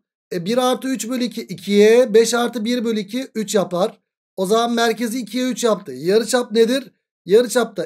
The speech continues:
x'ler farkının karesi artı y'ler farkının karesi. Evet. Üç eksi ikinin karesi, birin karesi artı bir eksi üç eksi birin karesi, ikinin karesi. O da kök beş yapar.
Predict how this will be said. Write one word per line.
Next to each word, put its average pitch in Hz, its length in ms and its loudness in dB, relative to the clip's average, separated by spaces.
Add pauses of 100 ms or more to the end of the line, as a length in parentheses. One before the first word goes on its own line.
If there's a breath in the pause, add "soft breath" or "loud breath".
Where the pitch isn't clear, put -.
x'ler 240 360 -4
farkının 226 340 -2
karesi 226 280 -2
artı 220 220 -6
y'ler 226 280 0
farkının 214 320 -6
karesi. 196 400 -4 (360)
Evet. 202 380 -2 (280)
Üç 220 200 -6
eksi 247 240 -6
ikinin 240 240 -6
karesi, 202 340 -2
birin 180 180 -4
karesi 214 360 -2 (100)
artı 226 800 -2 (340)
bir 226 120 -2
eksi 240 480 -4 (180)
üç 220 140 -6
eksi 240 240 -6
birin 226 180 -2
karesi, 220 320 -2
ikinin 214 300 -6
karesi. 180 320 -4
O 190 140 -6
da 233 100 -4
kök 180 260 -10
beş 202 200 -4
yapar. 233 340 -4